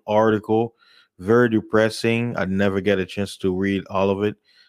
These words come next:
And if, even if I try to do it, I, we're gonna be here for a few minutes, and I don't wanna do that to you guys. I know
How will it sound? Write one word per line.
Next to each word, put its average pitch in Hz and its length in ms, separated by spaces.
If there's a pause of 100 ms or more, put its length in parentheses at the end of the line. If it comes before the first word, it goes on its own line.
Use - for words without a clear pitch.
(100)
And 95 160
if, 107 160
even 104 380
if 101 160
I 92 60
try 104 200
to 95 100
do 92 280
it, 90 160
I, 98 200
we're 98 200
gonna 95 180
be 95 160
here 95 180
for 85 500
a 92 40
few 98 240
minutes, 90 340
and 87 80
I 87 60
don't 92 140
wanna 87 200
do 90 140
that 85 160
to 95 100
you 87 120
guys. 92 360
I 95 120
know 90 280